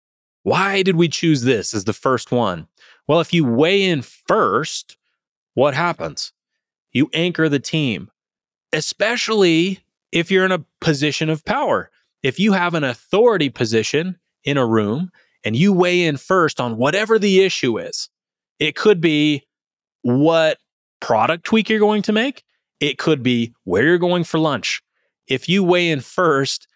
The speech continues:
you anchor the entire discussion. And this one, I think, is one of the most difficult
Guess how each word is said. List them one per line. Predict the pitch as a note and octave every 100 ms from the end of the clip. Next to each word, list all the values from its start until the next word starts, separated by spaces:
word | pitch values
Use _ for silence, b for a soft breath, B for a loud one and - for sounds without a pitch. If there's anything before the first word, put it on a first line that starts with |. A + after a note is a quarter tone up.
| _ -
you | C3+ -
anchor | D3 D#3 C3+ A#2+
the | A#2
entire | A2 - A#2 B2 B2+
discussion. | A#2+ A#2+ - - D3 C3+ G2 E2 - _ _ _ _ _
And | C#3 C3+ - _
this | B2 D3+ F3
one, | A#3 G#3+
I | F3+
think, | D3 D#3+ D#3
is | B2+ G#2+
one | C3+ C#3
of | A#2
the | A#2 A#2+ A2+ - _ _
most | B2 C3+ - A2
difficult | F#2+ C3+ E3+ - G3 G3+